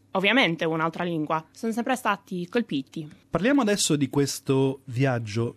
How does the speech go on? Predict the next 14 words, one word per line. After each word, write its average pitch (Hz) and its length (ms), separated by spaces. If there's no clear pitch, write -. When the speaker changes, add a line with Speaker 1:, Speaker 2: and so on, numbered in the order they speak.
Speaker 2:
in 135 100
Speaker 1:
Mm. 127 40
Speaker 2:
Italia. 107 580
Quanti 175 240
anni 185 140
avevi? 104 200
Eri 120 120
molto 123 220
giovane. 101 420
Speaker 1:
La, 202 600
la 202 100
seconda 226 380
volta 269 360
avevo 196 420